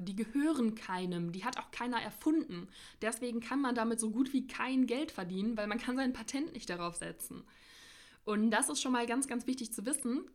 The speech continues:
Keiner kann eigentlich mit Nahrungsergänzungsmitteln in der Struktur des jetzigen Gesundheitssystems Geld verdienen, weil einfach da die Pharmaindustrie die Oberhand hat und die einfach damit kein Geld verdienen können. Klar, es gibt Nahrungsergänzungsmittelhersteller,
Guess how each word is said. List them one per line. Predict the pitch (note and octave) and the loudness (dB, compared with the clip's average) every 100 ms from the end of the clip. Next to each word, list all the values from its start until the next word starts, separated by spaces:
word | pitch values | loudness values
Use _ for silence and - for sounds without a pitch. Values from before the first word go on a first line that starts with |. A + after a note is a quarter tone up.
| - | -12
Keiner | - - F4+ C#4+ G#3 C#4+ - | -6 -4 -2 -2 0 -2 -4
kann | - D4+ D#4 | 0 0 0
eigentlich | G3+ F#3 F#3+ G3 A3 D4+ A#3 | -2 -2 -2 -2 -2 -4 -4
mit | A3+ | -2
Nahrungsergänzungsmitteln | A3 A#3 A3 G#3+ C4+ B3+ F#3+ E3 F3+ G#3+ F#4+ - - - - _ - | -2 -2 -4 -4 -2 -4 -6 -4 -2 -2 -4 -10 -20 -20 -20 _ -6
in | G3+ G3+ | -2 0
der | F#3+ | 0
Struktur | F#3+ - A3+ A3+ B3 A#3+ | -2 -2 -4 -4 -2 0
des | F3 - | -2 -4
jetzigen | F#3 G#3+ G#4 - D#4+ E4 | 0 0 0 0 2 2
Gesundheitssystems | C#4+ D4+ D4+ A#3 F#3 - - E3 - - - - | 2 -2 -2 -4 -6 -8 -6 -8 -8 -14 -18 -10
Geld | - A3+ B3 | 0 2 2
verdienen, | F#3 E3+ E3 E3 _ _ _ - - - - | 0 -4 -6 -6 _ _ _ -20 -20 -10 -2
weil | F#3+ A3 | 0 0
einfach | G#3 A3 A3 | -2 -2 -4
da | A3 G3 G#3 | -2 0 0
die | G#3+ | -2
Pharmaindustrie | - A3 A#3+ F#3+ F#3+ F#3 - F#3+ F#3 F#3 | -2 0 0 -2 -4 -8 -6 -4 -2 -4
die | F#3 F3+ - | -8 -8 -4
Oberhand | F#3 F3 E3+ - | -4 -4 -6 -8
hat | F3 | -10
und | - F#3+ F#3 | -6 -4 -2
die | G#3+ A#3 | -2 -2
einfach | G3+ G#3+ | -4 -6
damit | G3+ F#3 G#3+ - | -6 -6 -6 -8
kein | C#4 | -6
Geld | E4 F#4 | -6 -4
verdienen | A3 | -6
können. | A3 - - | -6 -10 -6
Klar, | A#3 | -2
es | A3 | -2
gibt | A3+ C4 | -4 -4
Nahrungsergänzungsmittelhersteller, | A#3 A#3 A3+ A3+ C4+ B3 B3+ B3+ A#3+ A#3+ B3 | -2 -2 -4 -4 -4 -4 -4 -4 -4 -2 -2